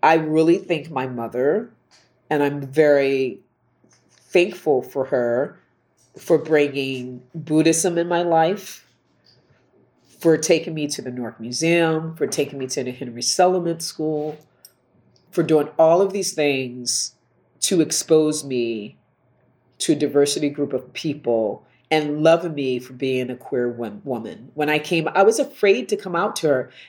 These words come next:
And when I did, she was never, ever, I was very fortunate to have the kind of parent that I did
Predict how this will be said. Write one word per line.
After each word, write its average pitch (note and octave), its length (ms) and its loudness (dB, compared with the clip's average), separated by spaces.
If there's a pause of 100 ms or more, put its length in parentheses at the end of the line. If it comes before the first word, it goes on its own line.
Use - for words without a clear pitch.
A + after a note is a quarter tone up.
And D#3+ 160 0
when E3 100 4
I E3+ 120 4
did, C#3 800 2 (560)
she - 340 2
was E3+ 240 4
never, E3+ 960 2 (560)
ever, D3 340 4
I B2+ 80 -4
was C#3+ 160 -4
very E3 240 4
fortunate D#3 760 -2
to D#3 120 -2
have C3+ 200 -2
the C#3+ 60 -6
kind C3 220 -6
of B2 80 -8
parent A#2 440 -10 (420)
that A#2+ 100 -4
I A#2+ 120 -4
did F#2+ 340 -10